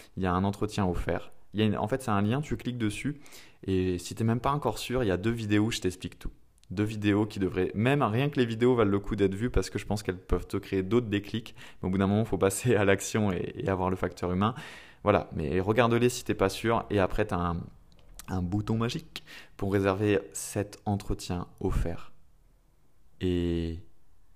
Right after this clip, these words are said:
je te prie de considérer toute la valeur qu'il y a dedans.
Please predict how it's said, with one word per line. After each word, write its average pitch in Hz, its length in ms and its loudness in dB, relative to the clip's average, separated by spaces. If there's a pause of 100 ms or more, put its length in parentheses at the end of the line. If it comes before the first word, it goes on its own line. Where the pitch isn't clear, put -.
(600)
je - 80 -10
te - 80 0
prie 113 160 2
de 120 60 -4
considérer 104 480 2
toute - 160 2
la 98 80 6
valeur 95 260 6
qu'il - 120 2
y 92 40 2
a 90 40 -2
dedans. 95 280 -2